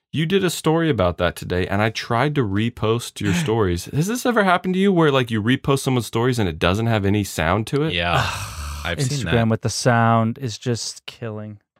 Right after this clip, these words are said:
Speaker 3: It's
Speaker 2: me.
Speaker 3: broken.
Speaker 1: I tried it twice, and both times it was just you, like a silent movie, and I was like, "Well, this is
Speaker 2: <laughs>
Speaker 1: pointless," so I just deleted them off of there. But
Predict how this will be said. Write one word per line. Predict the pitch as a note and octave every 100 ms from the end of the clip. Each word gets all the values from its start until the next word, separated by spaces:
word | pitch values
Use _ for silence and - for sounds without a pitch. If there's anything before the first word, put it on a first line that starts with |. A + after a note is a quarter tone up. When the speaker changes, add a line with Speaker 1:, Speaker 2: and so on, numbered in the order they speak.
| _ _
Speaker 3:
It's | G2+
Speaker 2:
me. | F#2+
Speaker 3:
broken. | F2 G#2+ - F2
Speaker 1:
I | A2+
tried | B2+ D#3 C#3+
it | A#2+
twice, | - - B2 D#3 B2 G2
and | F#2+ E2+
both | A2+ A#2+
times | - A#2+ F#2
it | E2+
was | F2
just | F2 F2 -
you, | G#2+ F#2
like | E2+ F2
a | F2
silent | - G2+ G2 F2+
movie, | F#2+ F#2+ E2
and | D#2
I |
was | D2+ C#3+
like, | -
"Well, | C#4 G2+
this | - F#2+
is | C#4+
Speaker 2:
<laughs> | -
Speaker 1:
pointless," | - - E2+ E2
so | - - D#2+
I | D#2+ D#2+
just | D#2+ F2 E2
deleted | F2+ E2+ F2+ F2
them | D#2+ D#2
off | F2 -
of |
there. | - D2 -
But | B2 G2 B2+